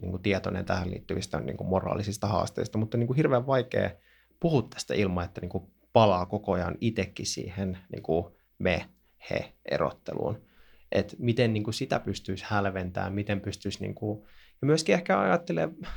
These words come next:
vähän niinku meitä kaikkia tässä sopassa jotenkin tasavertaisina, ö, lähtökohtaisesti tasavertaisimpina. Koska se, että et, et, ei se vaan ole niinku sille, että no, että heillä on siellä ongelmia ja sitten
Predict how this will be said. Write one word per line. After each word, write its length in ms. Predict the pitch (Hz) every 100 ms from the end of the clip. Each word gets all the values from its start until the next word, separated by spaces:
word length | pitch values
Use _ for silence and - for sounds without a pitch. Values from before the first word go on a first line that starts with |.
| - -
vähän 260 | 147 147 127
niinku 460 | 120 117 123 - - _ _ _ _
meitä 260 | 131 120 117
kaikkia 480 | 123 127 120 - 98
tässä 300 | 98 - -
sopassa 460 | 107 98 95 -
jotenkin 760 | 98 92 95 92 98 98 90 104
tasavertaisina, 920 | 113 104 95 95 87 - - 67 64 - - _ _ _ _ - -
ö, 100 | - - -
lähtökohtaisesti 760 | 120 107 107 101 101 - - -
tasavertaisimpina. 1000 | 107 - - - - - - - 92 90 - _ _ _ _ _ _ _ _
Koska 300 | - 113 110
se, 160 | 101 110
että 300 | 104 104 - - - -
et, 200 | - - -
et, 200 | 120 - 131
ei 100 | 120
se 140 | 120
vaan 200 | 120 117
ole 80 | 107
niinku 240 | 104 101
sille, 160 | 104 95
että 300 | - 101 - _ -
no, 100 | 107
että 200 | 101 101
heillä 380 | 110 113 104
on 100 | 95
siellä 260 | 95 92 92
ongelmia 640 | 98 95 92 92 95 92
ja 80 | 92
sitten 460 | - - 92 90